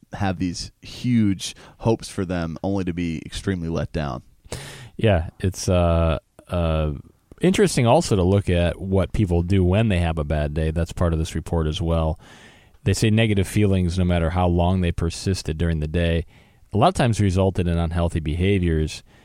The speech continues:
Speaker 2: Uh, half the respondents said if they were having a bad day, they were more likely to eat unhealthy foods. Thirty-four percent said that they were more likely to drink alcohol.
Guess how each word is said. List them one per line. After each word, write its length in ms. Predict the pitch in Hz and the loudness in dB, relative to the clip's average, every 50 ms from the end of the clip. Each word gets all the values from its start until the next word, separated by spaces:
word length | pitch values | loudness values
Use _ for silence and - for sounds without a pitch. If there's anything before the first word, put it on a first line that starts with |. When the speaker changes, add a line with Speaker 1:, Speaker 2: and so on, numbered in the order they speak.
| _ - _ - - | _ -20 _ -14 -6
Speaker 2:
Uh, 160 | - 80 80 87 | -2 -2 -2 0
half 220 | 107 104 101 98 | 0 0 0 0
the 100 | - 98 | 2 0
respondents 540 | 92 87 - - - 85 87 87 85 82 - | 0 0 0 0 0 0 0 0 -2 -4 -4
said 320 | - 92 85 85 85 76 | -2 0 0 0 0 -2
if 140 | - 82 - | -4 -4 -2
they 100 | 92 90 | 0 0
were 100 | 90 87 | 2 2
having 180 | 98 107 110 101 | 2 2 2 0
a 40 | 92 | 0
bad 300 | 92 95 98 98 92 90 | 0 2 2 2 0 2
day, 220 | 95 92 90 90 | 0 2 2 2
they 100 | 90 87 | 2 2
were 60 | 85 | 0
more 220 | 82 85 87 90 87 | 0 0 2 2 2
likely 360 | 82 85 85 82 - 87 85 | 2 0 -2 -2 -2 -2 -2
to 180 | 82 76 - - | -2 -4 -4 -6
eat 160 | 87 78 53 | -6 -6 -6
unhealthy 460 | 76 82 - 85 82 85 85 87 76 | -6 -6 -4 -2 -4 -2 -2 -4 -6
foods. 520 | - - 90 95 120 156 156 - - - _ _ _ _ _ _ _ - - - - _ - - | -4 -2 0 0 0 -2 -4 -10 -18 -20 _ _ _ _ _ _ _ -20 -20 -20 -20 _ -18 -2
Thirty-four 400 | - 104 101 101 92 - 101 95 | 0 2 2 2 2 2 2 0
percent 440 | 85 - 92 87 - - 92 87 80 | 2 0 -2 -2 0 0 0 0 -2
said 220 | - - 92 87 82 | -2 -2 -4 -2 0
that 140 | 85 80 - | -2 -2 -2
they 160 | - 82 78 | 0 0 0
were 240 | 78 80 80 80 78 | 2 2 0 0 0
more 240 | 78 85 85 85 80 | 0 0 0 0 0
likely 320 | 80 82 80 - - 82 | 0 -2 -4 -2 -4 -4
to 80 | 76 76 | -4 -4
drink 300 | - - 73 78 - 67 | -4 -4 -6 -4 -4 -4
alcohol. 640 | 62 73 78 - - 85 - 53 60 - - - | -4 -4 -6 -6 -8 -8 -8 -6 -8 -10 -10 -14